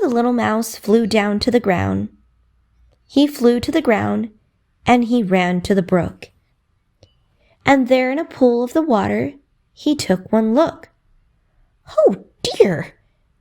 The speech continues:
Now what is that? For the flying mouse looked like a little fat bat.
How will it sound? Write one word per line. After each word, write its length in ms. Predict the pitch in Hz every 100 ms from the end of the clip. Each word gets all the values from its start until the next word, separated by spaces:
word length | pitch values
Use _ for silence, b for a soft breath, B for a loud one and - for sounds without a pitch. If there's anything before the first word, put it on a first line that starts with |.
| - 605
Now 80 | 220
what 220 | - 185
is 220 | 302 -
that? 520 | 622 784 - - - _ _ _ _ _ _ _ _ _ _ _ _ _ _
For 260 | _ - 277
the 100 | 233
flying 720 | - - 233 302 294 220 196
mouse 500 | 214 240 214 214 - - _ -
looked 300 | 254 311 311
like 240 | 233 214
a 60 | 226
little 400 | 226 285 285 220
fat 520 | - - 226 262 -
bat. 520 | - 311 - - -